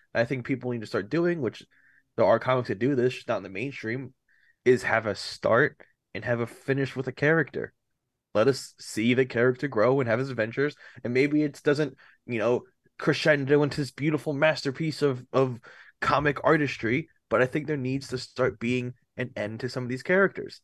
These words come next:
Even my favorite characters, I think they nerd, there needs to be a wrap-up at some point for some of these characters. A lot of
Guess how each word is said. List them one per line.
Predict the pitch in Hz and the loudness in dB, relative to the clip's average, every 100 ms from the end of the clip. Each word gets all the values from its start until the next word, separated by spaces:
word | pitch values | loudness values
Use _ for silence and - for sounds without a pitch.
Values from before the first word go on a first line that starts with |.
| - | -2
Even | 214 240 | 0 0
my | 262 | -4
favorite | 226 262 247 | -4 0 0
characters, | 226 226 226 - | -2 -2 -2 -4
I | - | -4
think | 175 151 | -4 -2
they | 156 | 0
nerd, | 123 143 139 | 2 2 0
there | 143 | -4
needs | 139 156 - | -4 -4 -6
to | 151 | -4
be | 110 117 139 _ _ _ _ - | -2 -2 -4 _ _ _ _ 0
a | |
wrap-up | 135 139 226 - 107 - _ | 2 2 0 -6 -8 -10 _
at | 107 - | -10 -4
some | 113 92 | -6 -4
point | 104 78 | -6 -6
for | 110 | -8
some | 131 | -6
of | 117 | -6
these | 131 | -4
characters. | 240 302 - 62 - - _ _ _ _ _ _ _ _ - | -4 -4 -4 -10 -10 -16 _ _ _ _ _ _ _ _ -6
A | 139 | -2
lot | 156 277 | 2 2
of | 302 | 0